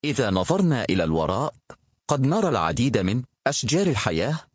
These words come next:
شرطة تحديات حياتية كبيرة أو فرص ضائعة واللي كان ينبغي علينا تجنبها عمدا في سيارة الحياة. إن الاعتراف بهذه العقبات أمر ضروري للنمو الشخصي.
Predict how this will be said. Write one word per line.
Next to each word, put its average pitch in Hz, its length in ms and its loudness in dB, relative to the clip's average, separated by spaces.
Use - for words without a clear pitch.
شرطة 170 540 -2
تحديات 107 720 -2
حياتية 120 640 -2
كبيرة 95 680 -2
أو 85 240 -2
فرص - 380 -4
ضائعة 95 640 -2
واللي 104 340 0
كان 123 240 -4
ينبغي 98 540 -2
علينا 87 420 -2
تجنبها 92 680 -4
عمدا 92 440 -4
في 95 200 -8
سيارة 104 600 -4
الحياة. 87 560 -6
إن 156 120 2
الاعتراف 156 640 2
بهذه 110 560 0
العقبات 92 580 0
أمر 131 420 0
ضروري 95 540 0
للنمو 82 640 -2
الشخصي. 98 680 -6